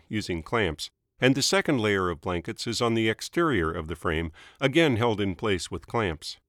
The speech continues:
The idea is to get a little airspace between the two layers of blankets.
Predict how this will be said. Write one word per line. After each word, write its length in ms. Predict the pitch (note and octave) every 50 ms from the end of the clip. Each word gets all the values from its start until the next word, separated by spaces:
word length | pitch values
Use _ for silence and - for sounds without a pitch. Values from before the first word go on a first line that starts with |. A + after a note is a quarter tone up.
| _ _ _ _ _ _ _ _ _ _ _ _ _ _
The 120 | C3+ C#3
idea 380 | D#3+ G3 F#3+ D#3+ D#3 D3 C3+ B2+
is 240 | - A2 G#2 - -
to 100 | - G#2+
get 180 | F2 A2+ A#2+
a 40 | A2+
little 280 | F2+ G2 A#2+ A2+ G2+ F#2+
airspace 720 | - G#2+ G#2+ A2+ A2 - - - - D#2+ D2+ C#2+ - -
between 360 | - G#2 - - A#2+ A#2 A2
the 60 | G2+ F#2+
two 240 | - - - C3
layers 440 | A2+ A2+ A2 A2 G2 D#2+ D#2 C#2+ -
of 120 | - D2+ _
blankets. 560 | G#2+ G#2+ G#2 G2+ - - D#2+ - - -